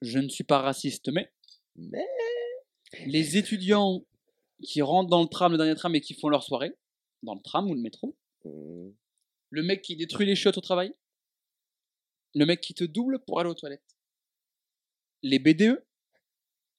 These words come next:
Speaker 1: Les mecs qui parlent au cinéma. Les clients qui arrivent cinq minutes avant la fin du service. Et les gens qui oublient leur clignotant pour sortir d'un rond-point. Il y a quand même une belle liste. Là, il y a quand même une belle liste de connards.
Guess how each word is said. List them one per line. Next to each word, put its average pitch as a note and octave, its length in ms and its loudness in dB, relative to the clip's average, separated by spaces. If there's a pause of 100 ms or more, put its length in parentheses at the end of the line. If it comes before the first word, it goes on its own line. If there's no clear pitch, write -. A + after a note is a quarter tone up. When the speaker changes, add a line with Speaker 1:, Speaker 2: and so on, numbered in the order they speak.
(460)
Speaker 1:
Les C3 120 2
mecs D3+ 180 2
qui - 120 -12
parlent D3 240 4
au C3 60 4
cinéma. - 420 -10 (1120)
Les C#3+ 200 2
clients F3 320 6
qui F3+ 100 0
arrivent D#3+ 240 2
cinq - 280 0
minutes G3+ 520 -2
avant D3 160 -2
la D3 100 4
fin D#3 140 -4
du D3 80 -8
service. C3+ 540 -6 (1040)
Et B2+ 100 -6
les C3+ 240 2
gens D#3+ 180 2
qui - 180 -8
oublient F#3+ 420 2 (240)
leur C#3 220 -2
clignotant D3 480 0
pour - 180 -14
sortir C3+ 300 -4
d'un B2+ 80 -4
rond-point. A2+ 300 -12 (1000)
Il E3 40 6
y - 40 8
a F#3 40 8
quand C#4+ 140 8
même C#4+ 100 6
une A3 80 2
belle G#3+ 160 10
liste. - 500 -6 (440)
Là, A3 80 12
il C#4+ 60 12
y - 20 12
a G3 80 10
quand A3+ 140 10
même D#4+ 140 10
une C#4 100 2
belle A#3+ 140 12
liste A#3+ 180 6
de G#3 80 6
connards. C3 280 0